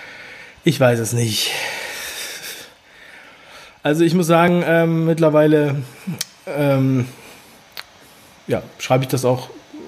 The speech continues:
gerne jedem. Ich verlinke auch immer diese P D F mit der Tabelle. <coughs> Aber dennoch haben viele ein Problem damit, diese Tabelle zu deuten. Deshalb könnt ihr dann dieses Video posten. Also,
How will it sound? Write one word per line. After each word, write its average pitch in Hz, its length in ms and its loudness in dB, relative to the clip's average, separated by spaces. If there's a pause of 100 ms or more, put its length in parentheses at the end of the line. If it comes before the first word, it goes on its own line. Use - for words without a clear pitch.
(260)
gerne 127 360 2 (140)
jedem. 123 380 0 (160)
Ich - 180 -8
verlinke 123 460 0
auch 113 80 -2
immer 127 140 0
diese 117 140 -2
P 117 140 0
D 120 80 2
F 165 160 -2
mit 117 120 -2
der 117 120 0
Tabelle. 123 420 2 (1160)
<coughs> - 1080 0 (400)
Aber 127 160 2
dennoch 143 340 2 (140)
haben 135 160 -2
viele 143 200 0
ein 135 60 0
Problem 127 320 -2
damit, 131 320 -2 (1200)
diese 131 160 0
Tabelle 127 320 2
zu 123 140 -4
deuten. 107 360 2
Deshalb 120 240 -2
könnt 131 140 2
ihr 123 100 0
dann 117 140 0
dieses 107 240 -4
Video 101 260 -2
posten. - 420 -12 (340)
Also, 98 240 -4